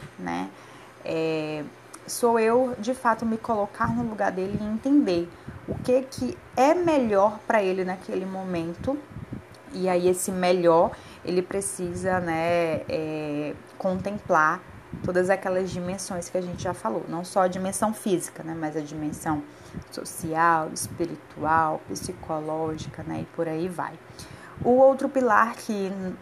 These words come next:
eu também considero super importante na nossa assistência é a confiança.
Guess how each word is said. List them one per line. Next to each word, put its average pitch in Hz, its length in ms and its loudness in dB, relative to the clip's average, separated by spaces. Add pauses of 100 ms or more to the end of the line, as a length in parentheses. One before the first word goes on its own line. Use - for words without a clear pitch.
eu 185 140 0
também 180 260 -2
considero 180 480 0
super 180 320 -2
importante 175 800 -6
na 165 120 -2
nossa 156 260 -2
assistência 175 760 -8
é 175 140 2
a 175 40 2
confiança. 180 800 -6